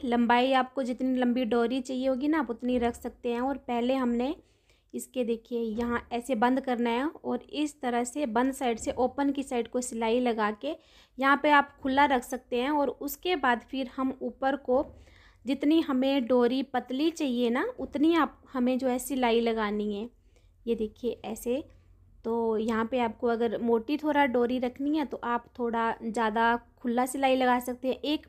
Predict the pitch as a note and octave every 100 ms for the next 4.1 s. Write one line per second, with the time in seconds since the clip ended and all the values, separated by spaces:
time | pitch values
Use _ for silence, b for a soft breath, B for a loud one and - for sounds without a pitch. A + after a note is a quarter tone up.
0 | - A#3+ A3+ - B3+ A#3+ A#3 A#3+ B3 -
1 | A#3 A#3 A3+ A3+ A#3 A3+ _ A#3 A#3+ b
2 | b b - C#4 D#4+ D4+ C#4 C#4 D4+ C#4
3 | C4+ C4 B3+ A#3+ A#3 B3 B3 B3+ - B3+